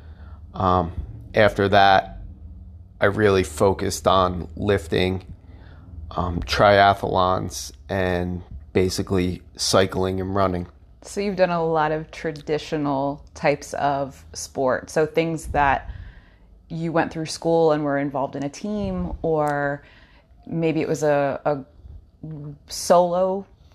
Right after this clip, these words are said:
Speaker 2: type of thing where you're doing gym workouts or you're training for an event. So that's basically, like, what you would say your background kinda was?
Speaker 1: Yeah, pretty
Speaker 2: Okay.
Speaker 1: much for the most part, whether it was a team sport or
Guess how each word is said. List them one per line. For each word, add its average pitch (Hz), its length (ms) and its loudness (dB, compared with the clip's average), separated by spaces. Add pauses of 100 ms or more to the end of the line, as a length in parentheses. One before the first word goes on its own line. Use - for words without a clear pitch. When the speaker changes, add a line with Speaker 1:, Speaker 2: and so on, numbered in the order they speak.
(140)
Speaker 2:
type 190 200 0
of 185 100 -6
thing 180 240 -4
where 160 100 -2
you're 151 120 -2
doing 151 500 -4 (280)
gym 170 300 -2
workouts 156 680 0
or 143 600 0
you're 156 360 -4
training 156 580 -2
for 139 680 -2 (140)
an 160 120 0
event. 135 580 0 (800)
So 160 160 0
that's 143 500 0 (100)
basically, 139 480 -4
like, 131 220 -6
what 135 160 0
you 135 120 -2
would 135 140 -6
say 131 380 -2 (540)
your 147 100 -4
background 143 460 0
kinda 160 200 0
was? 170 420 -2
Speaker 1:
Yeah, 123 260 10
pretty 127 320 0
Speaker 2:
Okay. 120 80 2
Speaker 1:
much 107 180 2
for 113 140 0
the 107 80 -2
most 107 280 -2
part, 110 360 4
whether 107 260 4
it 104 100 0
was 101 200 -6
a 104 40 -2
team 107 320 -2
sport 107 600 2
or 98 400 4